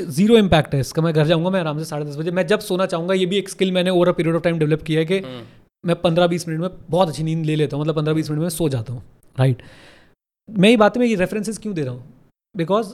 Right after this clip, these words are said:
Speaker 1: you know, मैं अलग हूँ और आप अलग हो, तो
Speaker 2: हम्म।
Speaker 1: आपको अपने आप को जानना है। Land आपको rent नहीं देगी, Land के लिए आप loan लोगे, उस पर आप interest भी पे करोगे,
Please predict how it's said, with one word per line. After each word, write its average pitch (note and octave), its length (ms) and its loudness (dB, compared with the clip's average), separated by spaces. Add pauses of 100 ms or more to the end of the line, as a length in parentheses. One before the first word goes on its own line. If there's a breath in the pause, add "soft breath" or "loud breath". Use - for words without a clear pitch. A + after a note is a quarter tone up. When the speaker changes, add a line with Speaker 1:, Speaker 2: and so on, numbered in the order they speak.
(320)
Speaker 1:
you E3 60 -6
know, G3+ 100 -6
मैं F3+ 160 -2
अलग D3+ 200 -2
हूँ F3+ 120 -2
और D#3+ 100 -2
आप C#3 180 -6
अलग A2+ 180 -6
हो, G#2+ 140 -10 (260)
तो - 60 -2
Speaker 2:
हम्म। B2+ 140 -6
Speaker 1:
आपको D#3+ 220 -2
अपने F#3+ 220 -4
आप F3+ 180 -4
को F#3+ 120 -4
जानना B2+ 380 -6
है। A2 140 -12 (580 soft breath)
Land E3 520 -2 (640)
आपको E3+ 400 0 (960)
rent F#3 320 4
नहीं G3 180 2
देगी, B2+ 280 0 (600)
Land D#3+ 360 0
के G3 80 -4
लिए G3 100 2
आप F3 100 0 (160)
loan F3+ 240 -2
लोगे, F3+ 240 0
उस E3+ 120 -4
पर F#3 60 -2
आप F3 80 -4
interest E3 320 -4
भी E3 40 -8
पे D3+ 100 -6
करोगे, A#2+ 380 -10